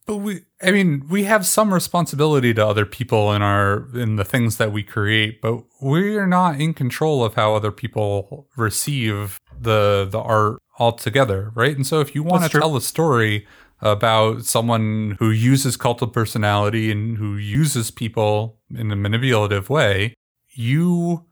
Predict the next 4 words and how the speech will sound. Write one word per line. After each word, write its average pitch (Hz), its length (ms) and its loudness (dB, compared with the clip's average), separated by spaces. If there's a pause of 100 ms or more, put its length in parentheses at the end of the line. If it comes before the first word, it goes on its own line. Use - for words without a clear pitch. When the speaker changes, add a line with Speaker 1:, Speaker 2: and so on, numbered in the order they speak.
(140)
Speaker 1:
shouldn't 180 680 0 (160)
be 131 580 2
restricted 104 1040 -2
to 107 720 0